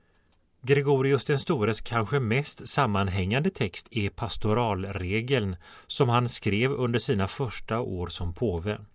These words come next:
Här skisserar Gregorius hur en biskop ska vara, hur han ska undervisa och leda sin jord. Därför visar han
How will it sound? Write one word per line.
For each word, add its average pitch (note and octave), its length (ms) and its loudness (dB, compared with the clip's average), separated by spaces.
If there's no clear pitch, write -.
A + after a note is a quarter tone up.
Här A2 300 4
skisserar A#2+ 680 0
Gregorius A2+ 680 0
hur B2 180 4
en A2 160 0
biskop G#2 460 -2
ska B2+ 200 0
vara, A#2 360 2
hur B2 340 2
han G#2+ 180 -2
ska - 160 -4
undervisa G#2+ 920 -2
och G2+ 140 -4
leda F#2 300 -2
sin F#2 180 -2
jord. G#2 400 -4
Därför G2+ 380 0
visar A2 420 2
han G2+ 280 0